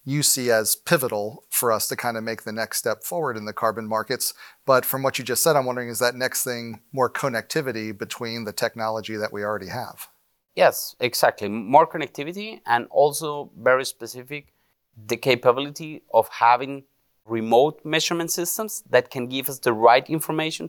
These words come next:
Speaker 2: to quantify the exact units. It can be carbon,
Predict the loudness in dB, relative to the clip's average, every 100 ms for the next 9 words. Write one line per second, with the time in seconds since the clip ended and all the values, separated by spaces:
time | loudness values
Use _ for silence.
0 | -10 -10 4 6 6 0 0 0 0 -4
1 | -6 2 2 2 -4 _ -2 0 0 -2
2 | -10 _ _ _ _ -4 -2 4 4 4
3 | -4 0 4 4 2 -4 -8